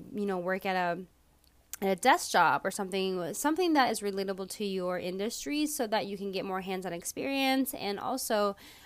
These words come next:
you know, learn the jargon. One thing, when I was a nursing assistant and when I was in nursing school, I was a nursing assistant and did a lot of that.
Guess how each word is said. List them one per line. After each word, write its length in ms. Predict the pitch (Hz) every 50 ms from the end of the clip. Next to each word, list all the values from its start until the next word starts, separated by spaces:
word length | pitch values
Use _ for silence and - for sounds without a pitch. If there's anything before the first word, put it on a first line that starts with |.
| - - - - - -
you 100 | 233 226
know, 340 | 214 208 208 202 196 147 - -
learn 520 | - 220 196 220 220 233 247 262 269 262 -
the 160 | - 202 202 202
jargon. 840 | 185 170 - 190 180 190 196 202 - - 80 98 101 98 123 - - -
One 280 | 220 208 220 226 240
thing, 300 | 240 247 226 226 220 208
when 100 | 202 202
I 140 | 202 185 196
was 160 | 202 214 214
a 100 | 226 220
nursing 460 | 214 214 220 214 214 - - 208 202
assistant 580 | 190 185 - - 170 175 - - 196 214 226 226
and 80 | 202 190
when 100 | 185 185
I 80 | 185
was 140 | 185 180 175
in 140 | 190 185 190
nursing 400 | 214 240 269 - - 226 202 196
school, 640 | - - - - 175 180 175 175 175 175 180 180 -
I 140 | - - 185
was 240 | 180 190 302 370 302
a 60 | 262
nursing 340 | 208 190 180 190 - 196 180
assistant 480 | 180 175 - 175 - - 190 180 175 165
and 140 | 156 180 185
did 80 | 170
a 80 | 170 175
lot 300 | 175 175 180 185 202 202
of 160 | 196 185 165
that. 360 | 190 190 185 185 185 185 -